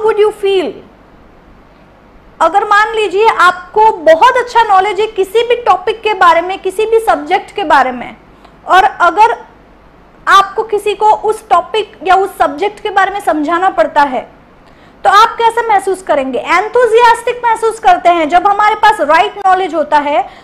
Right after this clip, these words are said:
तब हम उत्साह में रहते हैं और हमारा confidence जो है product को लेकर बढ़ जाता है।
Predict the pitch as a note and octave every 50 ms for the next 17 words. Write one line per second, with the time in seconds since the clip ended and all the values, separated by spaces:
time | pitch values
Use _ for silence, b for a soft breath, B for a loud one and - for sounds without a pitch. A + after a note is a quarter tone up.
0 | B B - - E4+ F4+ A4 A#4 A#4+ - F4+ F#4+ F#4+ - - - A4+ A4+ A#4 A#4+
1 | A#4+ B4+ B4 A4+ G4+ E4 - D#4 C#4 C4+ B3+ - D#3+ - - - _ _ _ -
2 | b b b b b b - D#4+ - F4 F#4+ F#4+ G4 G#4 A4 A4+ A4 G#4+ G4+ F4+
3 | F#4 F#4 - - A4+ G#4 A#4+ A#4+ A#4+ - - - A4 A#4 F#4+ E4+ F4+ C#4+ A3 D#3
4 | - - - _ _ _ - - _ - - - - - - - F#4+ G4 G4 F#4+
5 | A4 A4+ A#4 - A#4+ A#4+ G#4+ G4+ E4+ C#4 - - B3+ G3 - - - - _ _
6 | _ _ - C4+ C4+ D#4 F#4+ G4+ A4+ A4+ G4 G4+ G#4 G4 G4 F#4+ F4 D#4+ C#4+ C#4
7 | A#3+